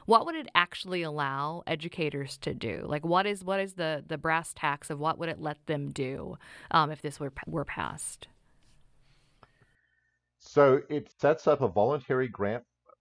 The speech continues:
Speaker 2: program at the Department of Education, which means, you know, we're not putting <laughs> requirements on anyone to apply for this money or to,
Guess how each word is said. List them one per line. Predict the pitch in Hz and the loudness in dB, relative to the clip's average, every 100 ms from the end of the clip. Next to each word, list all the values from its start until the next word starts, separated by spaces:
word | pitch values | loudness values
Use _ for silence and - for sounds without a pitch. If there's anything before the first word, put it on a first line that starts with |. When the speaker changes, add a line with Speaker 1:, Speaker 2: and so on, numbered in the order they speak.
| _ | _
Speaker 2:
program | - 98 85 80 | -2 -2 -4 -6
at | 82 | -8
the | - | -6
Department | - 87 98 | -4 -4 -4
of | 98 | -6
Education, | 107 - 90 - 73 | -6 -4 -6 -6 -10
which | 82 78 98 | -10 -8 -8
means, | 87 85 76 | -6 -8 -10
you | 98 82 | -10 -8
know, | 80 | -6
we're | 87 90 | -6 0
not | 104 123 - | 2 2 2
putting | 156 131 | 2 2
<laughs> | 120 | 2
requirements | - 110 107 101 98 | 8 8 8 4 2
on | 98 95 | 0 2
anyone | 101 95 92 | 2 0 0
to | 92 | -2
apply | - - 120 | 2 6 6
for | 117 | 6
this | 110 - | -2 -2
money | 101 95 87 - | 0 0 -2 -4
or | 101 | -2
to, | 92 | -2